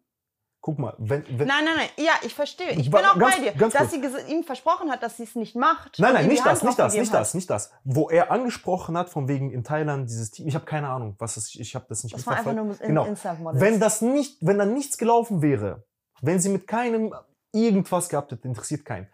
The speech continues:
Speaker 1: Ich schwör's dir, ich hätte mein Leben verteidigt, ich hätte da geschworen, ich hätte geweint, ich hätte gesagt, "Ich schwöre auf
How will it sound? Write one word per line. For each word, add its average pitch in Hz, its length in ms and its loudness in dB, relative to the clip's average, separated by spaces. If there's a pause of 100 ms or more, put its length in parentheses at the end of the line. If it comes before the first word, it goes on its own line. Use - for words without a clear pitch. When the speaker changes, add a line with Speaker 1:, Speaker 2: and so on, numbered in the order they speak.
(180)
Speaker 1:
Ich 131 160 -2
schwör's 151 460 2
dir, - 160 -6
ich - 160 -8
hätte 156 180 -4
mein 127 360 -2
Leben 143 280 2
verteidigt, 131 540 -6
ich 113 80 -8
hätte - 80 -10
da 120 100 -4
geschworen, 131 420 -4
ich 120 80 -12
hätte 120 140 -8
geweint, 107 280 -6
ich 131 80 -10
hätte 113 60 -10
gesagt, 123 180 -12
"Ich 190 120 -6
schwöre 196 320 -4
auf - 120 -8